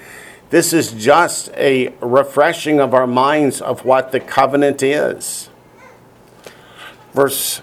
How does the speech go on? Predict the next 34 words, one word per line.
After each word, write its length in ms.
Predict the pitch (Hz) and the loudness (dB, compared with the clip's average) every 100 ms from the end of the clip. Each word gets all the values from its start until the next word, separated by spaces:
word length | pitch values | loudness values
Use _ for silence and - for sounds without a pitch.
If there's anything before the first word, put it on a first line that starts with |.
| - | -8
one 320 | 143 151 165 | 4 4 6
of 100 | 143 | 2
chapter 340 | - 143 139 135 | 2 2 2 0
seven 360 | - 156 156 | 4 4 2
says, 260 | - 143 131 | 2 0 2
"Therefore, 800 | 156 156 151 165 175 156 104 - - _ - | 2 2 2 2 4 4 2 -4 -20 _ 2
having 400 | 151 160 165 156 | 4 4 2 2
these 200 | 156 151 | 2 0
promises, 1000 | - 156 170 170 - - 98 78 - - - - - - - | 0 2 4 2 -2 -4 -4 -6 -14 -20 -20 -20 -20 -6 0
that 160 | 127 | 2
we 160 | 135 160 | 2 2
will 180 | 156 151 | 2 2
be 560 | 147 160 170 123 95 - _ _ _ - - - | 2 2 2 0 -6 -14 _ _ _ -20 -14 -2
the 80 | |
people 420 | 127 160 160 160 151 | 0 2 0 4 4
of 200 | 135 117 | 4 4
God, 400 | 143 151 135 113 | 6 6 2 0
he 160 | 143 | -2
will 180 | 147 147 | 2 2
be 240 | 135 147 | 2 4
our 220 | 147 139 131 | 4 4 2
God, 500 | 113 143 143 127 107 | 2 4 4 2 0
he 140 | 131 | 0
will 100 | 143 | 0
be 180 | 147 147 | 4 4
our 140 | 143 | 4
Father, 420 | 147 151 147 147 | 4 4 4 4
we 140 | 123 123 | 0 0
will 160 | 123 | 2
be 160 | 135 139 | 0 2
his 180 | 139 135 | 0 2
sons 320 | 151 151 139 | 0 0 0
and 160 | 147 131 | 0 4
daughters. 680 | 139 143 127 92 - - | 4 4 0 -6 -10 -18